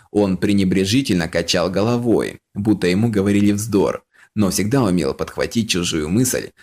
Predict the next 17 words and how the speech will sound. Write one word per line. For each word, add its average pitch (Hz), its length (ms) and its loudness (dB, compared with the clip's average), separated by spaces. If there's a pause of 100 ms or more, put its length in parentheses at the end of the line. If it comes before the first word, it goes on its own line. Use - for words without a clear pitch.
(140)
воспользоваться 120 840 0
дельным 110 460 2
советом 92 600 -2
и 98 120 -4
при 95 180 0
этом, 117 640 -2
мне 101 220 2
кажется, - 580 -6 (220)
был 98 260 4
искренне 139 560 2
убежден, 107 540 0
что 92 160 -2
до 90 100 -2
наилучшего 98 520 0
решения 64 560 -4 (120)
додумался 101 640 0
самостоятельно. 90 1040 -2